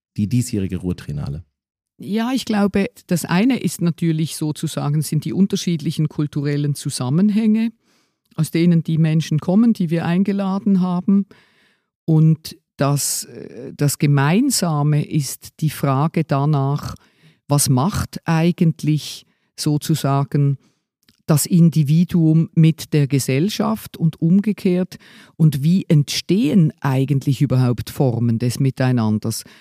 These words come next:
Speaker 2: Oder eben auch, und auch das gehört, äh, zur, <laughs> zur Literatur, zur großen Theaterliteratur und eigentlich zu allen Literaturen,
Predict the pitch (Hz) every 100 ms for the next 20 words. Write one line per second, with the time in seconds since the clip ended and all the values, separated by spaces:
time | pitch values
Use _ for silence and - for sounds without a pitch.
0 | _ - 147 165 214 214 196 196 196 208
1 | 175 190 185 160 151 - - 123 - -
2 | 190 190 190 - - - 170 165 - 151
3 | - 160 147 131 123 170 139 - - -
4 | - - - 151 143 143 147 131 131 -
5 | 170 226 220 156 156 151 165 147 - 143
6 | 156 - 190 185 - 196 180 - 180 170
7 | 170 _ _ _ _ _ _ _ _ -
8 | - 127 120 - 117 151 147 135 - 131
9 | 131 131 196 156 151 147 135 - 139 135
10 | 139